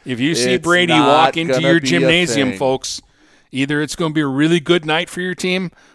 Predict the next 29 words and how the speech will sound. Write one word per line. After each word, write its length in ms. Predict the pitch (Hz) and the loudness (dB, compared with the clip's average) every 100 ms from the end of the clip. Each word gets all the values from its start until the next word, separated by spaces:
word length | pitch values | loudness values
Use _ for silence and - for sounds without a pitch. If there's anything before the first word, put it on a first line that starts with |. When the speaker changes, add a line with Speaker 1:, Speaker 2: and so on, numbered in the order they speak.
| _ | _
Speaker 1:
or 160 | 110 107 | -8 -6
a 20 | |
really 640 | 104 120 127 127 123 123 | -4 0 2 2 0 -2
long 340 | 117 120 117 | 0 0 0
night. 240 | 101 90 87 _ _ _ _ _ _ _ _ _ _ | -6 -14 -18 _ _ _ _ _ _ _ _ _ _
Speaker 2:
Stop 400 | - 113 113 113 | -12 -4 -2 -2
trying 180 | 123 117 | -6 -6
to 60 | 113 | -6
make 240 | 113 107 | -8 -8
it 80 | 107 | -10
a 60 | |
thing. 340 | 107 107 95 87 | -8 -10 -12 -10
I'm, 180 | 101 104 | -10 -10
Speaker 1:
'Cause, 200 | 113 101 | -14 -14
'cause 260 | - 101 - | -14 -14 -6
Speaker 2:
I'm 60 | 117 | -4
Speaker 1:
Brady, 120 | 123 | 0
Speaker 2:
not 200 | 127 131 | 0 2
Speaker 1:
Brady, 340 | 131 147 131 | 2 2 0
Speaker 2:
letting 140 | 123 104 | -4 -8
Speaker 1:
Brady 260 | 123 147 151 | -4 -2 0
doesn't 200 | 156 143 | -2 -2
have 160 | 143 | -4
close 240 | - 139 - | -2 -4 -4
games. 400 | 123 101 - - | -6 -8 -12 -14
Speaker 2:
I'm 200 | 101 110 | -12 -8
not 380 | 110 110 113 - | -4 -2 -2 -2
letting 380 | 113 107 107 107 | -2 -2 -4 -12
you 320 | 107 104 95 | -12 -12 -16